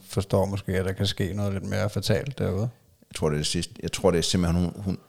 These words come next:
Speaker 2: hun kunne fornemme alvoren i det, når jeg sagde det. Altså, jeg sagde det aldrig, hvis det ikke var. Altså, hvis der var det, hvis jeg følte det med, så må hun lege ned i vandkanten.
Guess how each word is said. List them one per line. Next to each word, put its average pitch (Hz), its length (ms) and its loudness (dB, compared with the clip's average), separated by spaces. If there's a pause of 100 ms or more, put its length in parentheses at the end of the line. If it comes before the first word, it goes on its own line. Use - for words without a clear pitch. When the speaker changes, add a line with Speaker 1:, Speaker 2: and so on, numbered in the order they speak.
(340)
Speaker 2:
hun 95 280 -2
kunne - 180 -2
fornemme 92 560 4
alvoren 95 340 6
i 82 60 4
det, 82 120 2
når 71 80 0
jeg 69 100 -2
sagde 85 220 2
det. 85 100 -4 (140)
Altså, 73 160 -4
jeg 76 120 -2
sagde 98 220 6
det - 80 4 (260)
aldrig, - 300 -2 (180)
hvis - 160 -8
det - 60 -4
ikke 82 120 -2
var. - 240 -2
Altså, - 180 -4 (380)
hvis - 120 -4
der 90 80 0
var 78 120 6
det, 85 320 2 (140)
hvis 85 200 -4
jeg 80 140 0
følte 95 280 2
det 76 100 -2
med, 92 120 0
så - 120 0
må 85 140 2
hun 65 120 -6
lege 60 180 -4
ned 64 80 -10
i - 40 -10
vandkanten. 67 520 -10